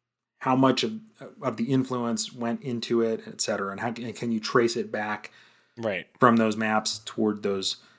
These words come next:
Speaker 1: um, those actors. And I'm certainly not in a position to make that decision, but we may learn more,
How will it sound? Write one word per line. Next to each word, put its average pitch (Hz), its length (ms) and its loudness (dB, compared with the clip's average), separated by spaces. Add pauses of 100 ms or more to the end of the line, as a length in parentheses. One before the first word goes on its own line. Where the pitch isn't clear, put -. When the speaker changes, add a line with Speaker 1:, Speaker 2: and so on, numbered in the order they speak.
(220)
Speaker 1:
um, 98 460 -2
those - 220 -2
actors. 95 640 -2
And 127 200 -2 (880)
I'm 135 200 8
certainly 131 360 8
not 113 280 2
in 113 100 -2
a 107 40 -4
position 104 340 -2
to 101 60 -6
make 107 200 -2
that 101 140 -2
decision, 98 480 -6
but 117 160 -4
we 160 120 6
may 143 220 12
learn 117 280 4
more, 110 440 0